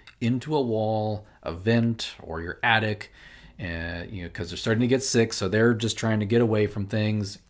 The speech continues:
and then they die. And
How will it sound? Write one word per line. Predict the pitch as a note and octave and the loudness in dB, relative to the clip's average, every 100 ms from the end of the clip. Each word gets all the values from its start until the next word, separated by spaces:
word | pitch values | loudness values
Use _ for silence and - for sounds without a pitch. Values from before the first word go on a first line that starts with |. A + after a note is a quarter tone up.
| _ | _
and | G#2+ G2 G2 G2+ | -6 -4 -2 2
then | B2 A#2 | 2 4
they | G#2+ G2 | 2 0
die. | F2+ - - - - - - - - - _ - | 0 -2 -6 -10 -18 -20 -20 -20 -20 -20 _ -4
And | A2 G#2+ G#2+ G#2+ G#2 G2+ | 0 2 2 0 0 -4